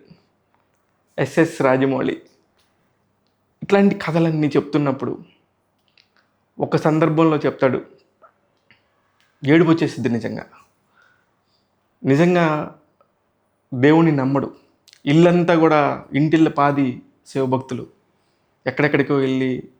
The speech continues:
ఎక్కడో దండం పెట్టుకొని, ఏదేదో "మాకు ఇది కావాలి, అది కావాలని" చెప్పేసి అందరం మాట్లాడుకుంటాం. అట్లాంటి వాళ్ళ ఇంట్లో ఒక నాస్తికుడు పుట్టి, "నేను ఎప్పుడు కూడా దేవుణ్ణి పూజించను,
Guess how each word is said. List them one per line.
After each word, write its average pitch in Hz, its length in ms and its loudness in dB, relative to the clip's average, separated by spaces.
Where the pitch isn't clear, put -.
ఎక్కడో 143 400 0
దండం 131 340 0
పెట్టుకొని, 127 540 -4
ఏదేదో 131 480 0
"మాకు 127 180 -4
ఇది 135 120 0
కావాలి, 127 280 0
అది 120 140 -4
కావాలని" 123 400 -6
చెప్పేసి 117 380 -14
అందరం 139 280 0
మాట్లాడుకుంటాం. 127 640 -6
అట్లాంటి 180 500 2
వాళ్ళ 139 260 4
ఇంట్లో 135 540 -4
ఒక - 160 -6
నాస్తికుడు 135 460 -6
పుట్టి, 131 460 -8
"నేను 135 140 0
ఎప్పుడు 160 260 2
కూడా 151 180 2
దేవుణ్ణి 131 340 0
పూజించను, 131 680 -6